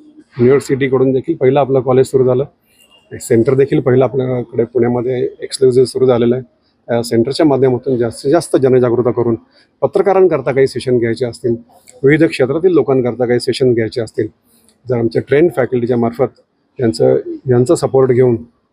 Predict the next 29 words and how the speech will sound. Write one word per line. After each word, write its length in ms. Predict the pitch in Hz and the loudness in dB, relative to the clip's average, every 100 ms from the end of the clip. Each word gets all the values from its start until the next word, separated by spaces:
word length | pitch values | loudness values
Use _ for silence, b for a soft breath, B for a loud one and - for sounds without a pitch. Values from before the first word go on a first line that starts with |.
| _ | _
किंवा 160 | 131 - | -2 0
ऑनलाईन 380 | 127 147 180 | 2 4 4
काही 160 | 165 143 | 4 2
सेशन्स 380 | 135 117 135 120 | 0 -2 -2 -2
यांच्या 240 | 120 123 | -2 -2
मार्फत 260 | 117 117 123 | -4 -4 -6
घेऊन 200 | 110 113 110 - - _ - | -2 -4 -4 -14 -20 _ -6
आम्ही 200 | 113 127 | 0 2
निश्चितच 600 | 120 117 143 143 139 - - _ _ _ - | 2 0 -4 -2 -2 -4 -18 _ _ _ 0
ही 160 | 131 | 0
जागरूकता, 520 | 113 117 170 170 131 92 | 2 2 2 0 -4 -6
सामाजिक 420 | - 123 160 175 | -4 -4 -2 -2
जागरूकता 460 | 123 107 117 123 110 b b _ | -2 -2 -4 -4 -8 b b _
आमचं 220 | 123 - | -6 -4
कर्तव्य 460 | - 135 127 190 180 | -4 -2 0 2 2
म्हणून 280 | 139 131 135 - _ _ 127 | 2 0 -2 -10 _ _ -6
मोठ्या 260 | 120 123 | -4 -4
प्रमाणाचा 440 | 135 127 135 117 127 | -2 -2 -2 -4 -6
प्रसार 360 | - 120 170 | -6 -2 -2
करू. 240 | 135 131 135 _ _ _ _ | 2 2 0 _ _ _ _
पण 260 | 131 127 139 - _ _ _ - - | -2 -2 -2 -8 _ _ _ -16 -2
हे 80 | 139 | -2
अख्ख्या 320 | 120 - 147 | -2 -4 -2
जगामध्ये 540 | 113 117 143 127 135 - _ _ - | 0 0 0 0 0 -4 _ _ -10
हा 160 | 127 127 - | -6 -4 -4
मोठा 340 | 113 113 123 | -6 0 0
एक, 60 | 113 _ _ _ _ _ - 113 | 0 _ _ _ _ _ -8 -2
अ, 120 | 110 | -2
चॅलेंज 500 | - 123 160 170 | 0 2 4 2